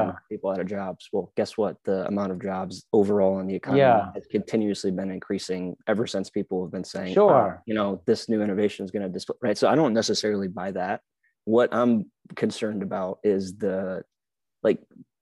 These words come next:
Speaker 1: knowing how it has to work and the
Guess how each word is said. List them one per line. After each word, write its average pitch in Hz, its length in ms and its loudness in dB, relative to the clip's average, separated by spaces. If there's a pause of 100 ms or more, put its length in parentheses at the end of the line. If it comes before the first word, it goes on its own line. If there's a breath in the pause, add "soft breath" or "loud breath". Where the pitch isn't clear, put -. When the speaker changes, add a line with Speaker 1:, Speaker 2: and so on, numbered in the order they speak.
(140)
Speaker 1:
knowing 123 440 4
how 110 220 0
it - 80 -2
has 107 240 -4
to - 80 -6
work 98 340 -6 (420)
and 107 480 -2
the 101 500 0